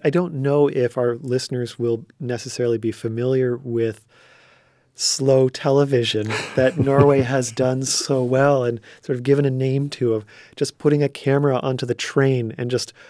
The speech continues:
Speaker 1: going for a ride along the train. So that's really, <laughs> that's really wonderful that you're able to do some slow archaeology television.
Speaker 2: Mm. The good thing about this is that, is that they connected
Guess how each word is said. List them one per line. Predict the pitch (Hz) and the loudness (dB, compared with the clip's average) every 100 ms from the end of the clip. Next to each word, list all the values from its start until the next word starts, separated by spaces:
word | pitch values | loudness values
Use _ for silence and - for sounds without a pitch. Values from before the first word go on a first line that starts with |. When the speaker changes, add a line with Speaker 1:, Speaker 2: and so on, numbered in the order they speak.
| - - _ _ _ | -20 -20 _ _ _
Speaker 1:
going | 127 127 135 139 | 0 4 4 2
for | - 139 | 2 4
a | 135 | 4
ride | 131 135 131 | 4 4 4
along | 123 123 123 | 2 -2 -4
the | 113 | -8
train. | - 143 131 131 131 - - - | -2 0 0 -2 -6 -14 -20 -20
So | - - | -10 -2
that's | 143 143 - | 0 0 0
really, | 147 156 143 | 2 4 2
<laughs> | - - | 0 4
that's | 151 - | 4 4
really | 147 170 | 4 4
wonderful | 151 165 170 120 110 | 6 4 4 0 -2
that | 104 | -4
you're | 120 110 | -2 0
able | 156 131 | 2 0
to | 117 | -4
do | 113 123 | -4 -4
some | 120 123 | -6 -10
slow | 113 - 135 131 135 131 - - - - _ _ - | -10 -4 2 4 4 2 -2 -20 -20 -20 _ _ 0
archaeology | 139 143 - 120 120 123 117 110 | 4 4 4 4 6 2 -2 -8
television. | - 120 110 101 92 95 | -2 0 0 -2 -8 -12
Speaker 2:
Mm. | 95 104 101 - _ _ _ - - _ - | -12 -10 -12 -16 _ _ _ -20 -20 _ -6
The | 127 | 2
good | 131 139 | 2 4
thing | 117 | 4
about | 104 107 | 6 4
this | 139 170 | 4 2
is | 135 113 | 2 0
that, | 120 - | -4 -6
is | - 113 - _ _ | -10 -10 -12 _ _
that | - 113 | -4 0
they | 113 | 2
connected | 117 131 117 110 - - 135 139 | 0 0 2 0 -4 -2 -2 -2